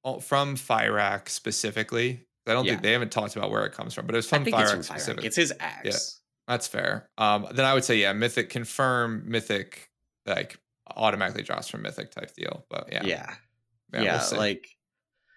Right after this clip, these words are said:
Speaker 2: having it be, uh, like, if it's not gonna be guaranteed from Heroic or whatever, and it's push personal on Heroic, so you don't have to assign it or anything,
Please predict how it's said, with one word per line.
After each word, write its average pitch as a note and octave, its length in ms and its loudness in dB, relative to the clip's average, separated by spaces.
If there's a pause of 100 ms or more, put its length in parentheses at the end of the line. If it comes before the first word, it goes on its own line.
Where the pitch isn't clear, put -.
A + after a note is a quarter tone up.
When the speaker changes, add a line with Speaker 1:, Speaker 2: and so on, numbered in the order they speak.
(140)
Speaker 2:
having C3 380 4
it C3 200 0
be, F#2+ 480 4
uh, D#2 640 0 (420)
like, F2 320 -2 (440)
if A#2 200 4
it's A#2+ 280 2
not C3 280 4
gonna B2+ 140 4
be A#2+ 100 -2
guaranteed A#2 400 0
from G2 140 -4
Heroic F#2+ 420 -2
or F2 40 -8
whatever, E2+ 360 -2
and D#2+ 140 0
it's D#2+ 120 -6
push - 280 -6
personal F2 360 -6
on D#2+ 100 -6
Heroic, E2 360 -4
so - 100 -4
you E2 60 -4
don't E2 160 -8
have F2 140 -16
to D#2+ 100 -8
assign E2 320 -2
it D2+ 100 -6
or D#2 80 -6
anything, D2+ 380 -10